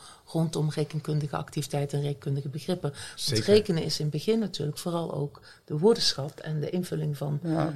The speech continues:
Speaker 3: en,
Speaker 1: eh,
Speaker 3: en
Speaker 1: wat,
Speaker 3: het
Speaker 1: wat, wat, wat is nou een, eh,
Speaker 3: ruimtelijke patronen
Speaker 1: ja,
Speaker 3: zien,
Speaker 1: precies.
Speaker 3: hè? Het, het
Speaker 1: Ja.
Speaker 3: spel maar met blokken, de
Speaker 1: Ja.
Speaker 3: ruimtelijk inzicht.
Speaker 1: Ja.
Speaker 3: Dat is een heel
Speaker 2: Ja.
Speaker 3: belangrijke wiskundige vaardigheid die,
Speaker 2: Ja.
Speaker 3: die je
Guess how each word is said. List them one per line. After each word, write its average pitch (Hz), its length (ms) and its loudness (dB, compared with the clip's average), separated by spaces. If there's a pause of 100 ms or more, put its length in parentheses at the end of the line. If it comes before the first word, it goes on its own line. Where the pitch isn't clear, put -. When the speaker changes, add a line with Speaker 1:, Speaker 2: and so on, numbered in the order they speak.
Speaker 3:
en, - 80 0
Speaker 1:
eh, 160 100 0
Speaker 3:
en 160 60 2
Speaker 1:
wat, 156 80 2
Speaker 3:
het 156 120 -4
Speaker 1:
wat, - 260 0
wat, 156 320 -4
wat 151 200 -2
is 196 200 4
nou 202 340 2
een, 175 200 0
eh, 165 240 -2
Speaker 3:
ruimtelijke 101 460 6
patronen 101 400 8
Speaker 1:
ja, 113 60 2
Speaker 3:
zien, 104 200 6
Speaker 1:
precies. - 260 10
Speaker 3:
hè? - 60 4
Het, 87 140 -2
het 92 140 -2
Speaker 1:
Ja. 254 80 2
Speaker 3:
spel 110 200 8
maar 92 120 6
met 87 120 4
blokken, 98 440 4
de 90 60 2
Speaker 1:
Ja. 220 100 8
Speaker 3:
ruimtelijk 101 320 6
inzicht. 117 420 -2
Speaker 1:
Ja. 202 100 0
Speaker 3:
Dat 85 100 -2
is 98 140 -4
een 101 80 0
heel 139 120 6
Speaker 2:
Ja. 127 80 6
Speaker 3:
belangrijke 90 640 2
wiskundige 92 540 0
vaardigheid 113 560 0
die, 98 100 -4
Speaker 2:
Ja. 127 180 2 (720)
Speaker 3:
die - 240 -2
je - 300 2